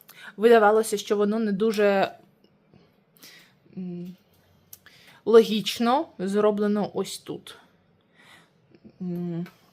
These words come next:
ну, як на мій погляд. Тому я трошки додала хрестиків, ну, буквально там три-чотири штучки, щоб трошки згладити ось це все.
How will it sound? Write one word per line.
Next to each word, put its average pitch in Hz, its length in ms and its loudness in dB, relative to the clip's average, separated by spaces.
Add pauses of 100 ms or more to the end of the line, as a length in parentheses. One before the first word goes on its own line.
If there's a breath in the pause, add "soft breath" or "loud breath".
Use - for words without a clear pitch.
(160)
ну, 240 140 -8
як 220 240 -2
на 226 80 2
мій 190 180 2
погляд. 165 420 -6
Тому 226 180 -4
я 262 120 -2
трошки 220 300 -6
додала 180 400 -2
хрестиків, 175 540 -4 (100)
ну, 403 80 0
буквально 277 420 -2
там 208 160 -6
три-чотири 202 480 -8
штучки, 180 500 -6 (520 loud breath)
щоб 208 280 -4
трошки 214 340 -6
згладити 196 640 -2
ось 170 160 -4
це - 140 -8
все. 170 300 -8